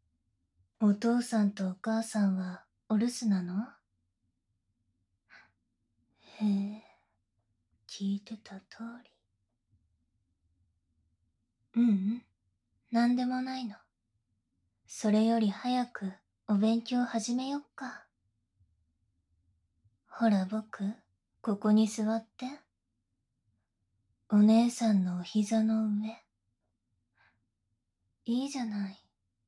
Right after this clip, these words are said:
この方が教えやすいの。ほら早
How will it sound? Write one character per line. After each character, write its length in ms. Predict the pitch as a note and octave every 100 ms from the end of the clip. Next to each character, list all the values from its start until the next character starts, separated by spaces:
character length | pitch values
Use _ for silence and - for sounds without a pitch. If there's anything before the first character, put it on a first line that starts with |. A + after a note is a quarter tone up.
| _ _ _ _ _ _ _
こ 160 | - G#3
の 180 | G#3
方 300 | G3+ A3+ A3+
が 140 | G3+ F#3
教 320 | F3+ - A3
え 140 | A3+ A#3
や 140 | A3+
す 200 | - B3+
い 160 | A#3+ G3
の。 220 | G3+ B3 _ _ _ _ _ _ _ _ _ _ _ _ _ _ _
ほ 200 | - A3
ら 120 | G3+ F#3
早 500 | - - A3+ A3